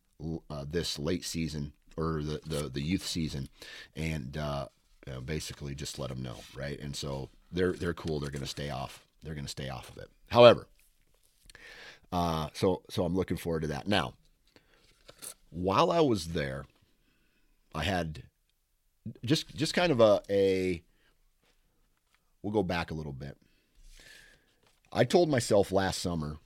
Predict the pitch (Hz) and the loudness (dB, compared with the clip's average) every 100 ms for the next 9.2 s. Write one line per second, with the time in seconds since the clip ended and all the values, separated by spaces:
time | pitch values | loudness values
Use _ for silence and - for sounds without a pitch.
0 | 85 85 98 95 82 95 82 80 - 76 | -12 -2 2 2 2 -2 -4 -6 -4 -4
1 | 76 71 73 87 104 107 98 92 87 82 | -4 -4 -2 2 2 2 0 -2 -4 -4
2 | 90 82 76 71 76 78 69 - 71 62 | -4 -4 -4 -6 -8 -8 -8 -8 -8 -10
3 | - - - _ _ _ _ _ _ _ | -10 -12 -12 _ _ _ _ _ _ _
4 | _ - 71 - 58 - _ _ _ _ | _ -8 -6 -6 -10 -14 _ _ _ _
5 | _ _ _ _ - _ - 101 98 90 | _ _ _ _ -20 _ -2 0 2 2
6 | 87 82 - - - - - _ _ _ | 0 -2 -6 -20 -20 -20 -20 _ _ _
7 | _ _ _ - 90 98 95 - - - | _ _ _ 2 4 4 0 -14 -18 -20
8 | - _ _ _ _ _ _ _ 80 85 | -20 _ _ _ _ _ _ _ 0 2
9 | 82 82 | 2 0